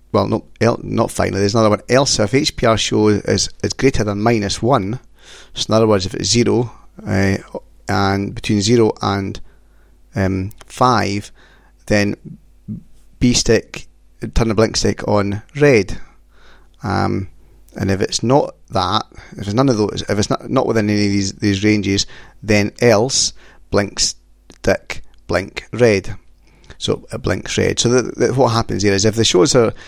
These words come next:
is greater than ten, then green. The blink stick comes on green.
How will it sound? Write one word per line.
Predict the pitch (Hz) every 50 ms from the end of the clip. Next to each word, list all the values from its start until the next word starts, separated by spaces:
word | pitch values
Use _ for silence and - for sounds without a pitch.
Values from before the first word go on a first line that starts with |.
| - - - - -
is | 107 110
greater | - 151 147 - 143 117
than | 107 107 104
ten, | 98 - 110 107 101 101 101 101 101 - - - - - - - -
then | - - 104 101 98 98 95
green. | 104 107 110 98 95 98 107 107 104 - - -
The | - - 101 - - -
blink | - 113 107 -
stick | - -
comes | - - 101 98 101
on | 95 90 92
green. | 95 107 113 104 101 107